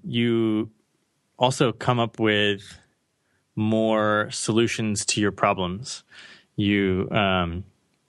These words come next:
it's like a great, it's a great phase to be, and a lot of people get in this phase of brainstorming, I think. Um, and you experience, uh, artistic creativity and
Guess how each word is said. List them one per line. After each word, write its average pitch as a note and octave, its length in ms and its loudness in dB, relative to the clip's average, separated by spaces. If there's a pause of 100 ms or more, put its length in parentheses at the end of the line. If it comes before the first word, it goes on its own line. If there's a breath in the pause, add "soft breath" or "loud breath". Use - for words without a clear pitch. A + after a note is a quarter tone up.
(380)
it's - 120 -2
like A2 160 2
a - 120 -2
great, G#2+ 420 0
it's - 180 -4
a A2+ 60 4
great A2+ 240 2
phase G#2+ 440 -2
to A2 100 -4
be, G#2 260 0
and A2+ 140 0
a C#3+ 80 -2
lot G3+ 120 -2
of G3 60 -6
people A#2 300 0
get A2+ 180 0
in A2 140 0
this G2+ 200 -2
phase G2+ 300 0
of F2+ 60 -4
brainstorming, F2+ 920 0 (560 loud breath)
I F#2+ 120 2
think. F2 440 -4 (640 loud breath)
Um, F2+ 560 0 (1600 loud breath)
and F#2+ 560 0 (260)
you A2 180 4
experience, G2 800 -2
uh, - 140 0
artistic C3 520 0
creativity A2 840 0
and F2+ 440 -4